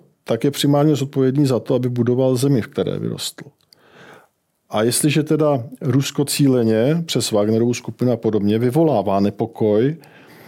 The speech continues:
a posiluje tu migraci, tak je to víceméně útok na stabilitu Evropské unie.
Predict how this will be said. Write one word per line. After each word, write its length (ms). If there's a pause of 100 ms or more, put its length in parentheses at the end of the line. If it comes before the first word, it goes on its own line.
(160)
a 540
posiluje 520
tu 140
migraci, 720 (680)
tak 220
je 80
to 140
víceméně 840 (120)
útok 800 (460)
na 100
stabilitu 500
Evropské 360
unie. 300